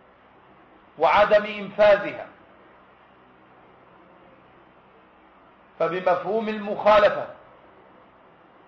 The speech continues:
يشرع إنشاء الوصية، لأنه إذا جاز تغييرها من الانتهاء جاز إنشاؤها منين؟ من الابتداء، ولأن أحكام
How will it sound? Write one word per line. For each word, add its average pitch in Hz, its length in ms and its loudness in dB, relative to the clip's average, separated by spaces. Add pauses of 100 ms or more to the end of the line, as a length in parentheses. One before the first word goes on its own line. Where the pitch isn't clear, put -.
(440)
يشرع 208 720 0
إنشاء 208 640 2
الوصية، 208 920 -4 (760)
لأنه 214 300 -8
إذا 208 220 -6
جاز 254 440 -2
تغييرها 226 560 0
من 220 160 -4
الانتهاء 208 920 -2 (720)
جاز 220 420 0
إنشاؤها 214 800 0
منين؟ 196 400 -10 (720)
من 220 140 -8
الابتداء، 247 800 -2 (1600)
ولأن 214 520 -2
أحكام 214 640 0